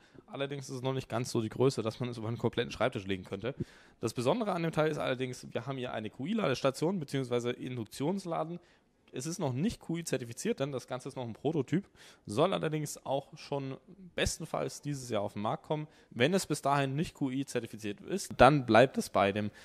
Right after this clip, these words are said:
normalen Induktionsladen. Allerdings muss man aufpassen, das kann nicht jedes Handy. Zusätzlich hat das Teil noch R-G-B-Beleuchtung,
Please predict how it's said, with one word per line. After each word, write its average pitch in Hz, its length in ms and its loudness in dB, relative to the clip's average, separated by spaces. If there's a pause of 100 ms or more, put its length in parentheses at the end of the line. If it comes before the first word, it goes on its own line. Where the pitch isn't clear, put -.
(160)
normalen 101 440 4
Induktionsladen. 117 840 2 (460)
Allerdings 160 400 6
muss 147 100 0
man 123 160 4
aufpassen, 127 480 0
das 107 140 -6
kann 117 180 -2
nicht 120 160 -4
jedes 98 300 4
Handy. 92 260 -4 (540)
Zusätzlich 175 640 2
hat 135 80 -2
das 131 100 -12
Teil 117 220 -2
noch 104 180 -6
R-G-B-Beleuchtung, 165 880 2